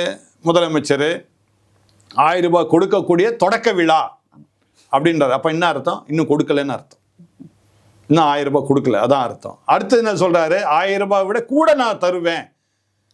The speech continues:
அப்படின்னு என்ன அர்த்தம்? எனக்கு வாக்கு போட்டீங்கன்னா கூட தருவேன்றாரு. என்னத்தை கூட தருவேன்னு எனக்கு தெரியல.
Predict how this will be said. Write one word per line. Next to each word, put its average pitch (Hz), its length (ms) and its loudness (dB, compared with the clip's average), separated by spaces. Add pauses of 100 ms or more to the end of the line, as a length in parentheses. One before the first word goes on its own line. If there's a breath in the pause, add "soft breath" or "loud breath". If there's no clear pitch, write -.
(320)
அப்படின்னு 190 200 0
என்ன 180 140 -2
அர்த்தம்? 170 300 0
எனக்கு 170 400 -2
வாக்கு 180 280 0
போட்டீங்கன்னா 135 580 -2 (420 loud breath)
கூட 247 260 2
தருவேன்றாரு. 170 680 0
என்னத்தை 196 320 -4
கூட 185 180 0
தருவேன்னு 160 340 -2
எனக்கு 139 300 -4
தெரியல. 123 240 -6